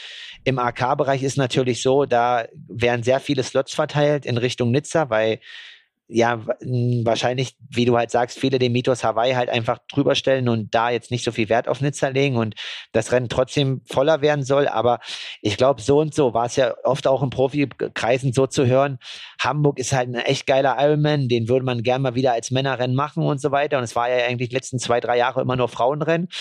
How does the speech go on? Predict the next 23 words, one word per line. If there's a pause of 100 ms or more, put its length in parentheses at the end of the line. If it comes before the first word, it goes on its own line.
(540)
Und,
ähm, (600)
ja,
man
weiß
halt
ja
nie
wieder,
wann
das
halt
wieder
zurückwechselt
und
wie.
Und
da
muss
man
halt
einfach
schauen.